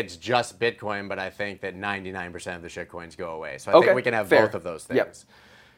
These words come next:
Speaker 1: I've been very outright about my opinion on Bitcoin versus everything else.
Speaker 2: Mm-hmm.
Speaker 1: And that's how I view it.
Speaker 2: And wh-,
Speaker 1: Bitcoin
Speaker 2: what is that?
Speaker 1: first.
Speaker 2: Yeah, Bitcoin
Speaker 1: Bitcoin,
Speaker 2: first.
Speaker 1: digital,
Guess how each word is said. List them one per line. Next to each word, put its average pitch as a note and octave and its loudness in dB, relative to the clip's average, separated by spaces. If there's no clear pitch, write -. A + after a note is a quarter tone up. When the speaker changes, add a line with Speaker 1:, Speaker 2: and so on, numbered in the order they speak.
Speaker 1:
I've A2 6
been G2+ -2
very A2 2
outright G2+ 0
about F#2 -2
my F2+ -2
opinion F2+ -8
on F2 -2
Bitcoin F#2+ -6
versus F2+ -6
everything E2+ -8
else. B1 -14
Speaker 2:
Mm-hmm. C3 -2
Speaker 1:
And F#2+ -10
that's F#2 -6
how F2+ -6
I E2+ -6
view E2 -10
it. - -14
Speaker 2:
And D3+ 0
wh-, D#3+ 4
Speaker 1:
Bitcoin C3+ 10
Speaker 2:
what E3 12
is F3 6
that? B2 4
Speaker 1:
first. B2 6
Speaker 2:
Yeah, A#2 0
Bitcoin B2 0
Speaker 1:
Bitcoin, B2 2
Speaker 2:
first. G#2+ -6
Speaker 1:
digital, A2+ 0